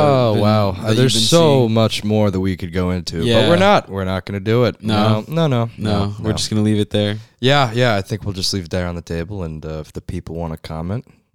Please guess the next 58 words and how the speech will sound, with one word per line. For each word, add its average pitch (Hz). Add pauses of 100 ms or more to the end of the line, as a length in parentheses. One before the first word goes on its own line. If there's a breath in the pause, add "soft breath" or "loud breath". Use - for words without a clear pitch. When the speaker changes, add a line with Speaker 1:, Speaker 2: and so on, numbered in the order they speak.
(280)
Speaker 1:
feel -
free 107
Speaker 2:
Yeah, 107
Speaker 1:
to 98
leave 98
Speaker 2:
what 131
do 147
Speaker 1:
a -
Speaker 2:
you, 139
what 151
do 180
you 196
Speaker 1:
comment. 175
Speaker 2:
guys 135
think 131
about 113
all 104
the 95
Twitter 101
stuff? - (160)
Let 101
me 107
know 110
in 107
the 104
comments 92 (720 loud breath)
of 87
Speaker 1:
I've 92
Speaker 2:
this, 90
Speaker 1:
always 98
wanted 85
Speaker 2:
uh, -
Speaker 1:
to 85
hear 82
that. 78
That, 87
that 87
was 80
sick. - (100)
Please 151
leave 139
it 131
in 113
the 120
comments. 95
Like, 90
Speaker 2:
Yeah. 90
Speaker 1:
<laughs> 185
that -
was 90
Speaker 2:
Let 87
me 95
know -
in 95
Speaker 1:
awesome. 95
Speaker 2:
the 104
comments 98
below. 90